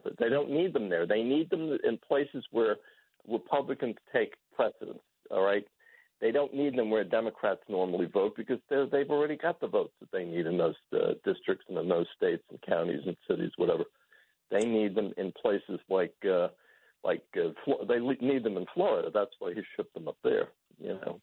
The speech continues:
But I, I don't want these people to be thought of as, as just, you know, as,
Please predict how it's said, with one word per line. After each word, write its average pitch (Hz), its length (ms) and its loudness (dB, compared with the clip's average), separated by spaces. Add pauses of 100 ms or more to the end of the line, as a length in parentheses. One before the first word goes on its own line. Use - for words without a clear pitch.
But - 160 0
I, 113 280 2
I 117 40 2
don't 127 140 0
want 117 180 -2
these 104 140 -8 (100)
people 101 220 -6
to 85 80 -10
be 92 200 -2
thought 101 200 2
of 85 120 0
as, 85 100 -4 (180)
as 90 100 0 (140)
just, - 140 -4 (720)
you 95 100 -2
know, 85 220 4
as, 85 160 2